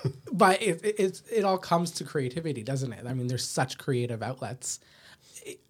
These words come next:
Speaker 2: it, it makes me question kind of what was life l-, like for you in the beginning? What was, how did you express your creativity when you were a kid?
Speaker 1: When I was a kid, um, interestingly enough, I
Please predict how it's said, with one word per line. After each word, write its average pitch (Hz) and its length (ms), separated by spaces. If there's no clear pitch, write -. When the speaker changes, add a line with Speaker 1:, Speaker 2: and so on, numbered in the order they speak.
Speaker 2:
it, 254 60
it 240 380
makes 214 300
me - 40
question 202 280
kind 180 160
of 170 60
what 214 160
was 208 300
life 160 260
l-, - 240
like 147 220
for - 120
you 127 260
in 120 80
the 131 60
beginning? 127 500
What 170 180
was, 170 340
how - 200
did 160 180
you 156 60
express - 340
your 139 80
creativity 127 460
when 107 140
you 107 80
were 107 60
a 104 40
kid? 123 340
Speaker 1:
When 151 240
I 185 120
was 180 180
a 147 60
kid, 139 560
um, 104 720
interestingly 156 680
enough, 113 300
I 117 160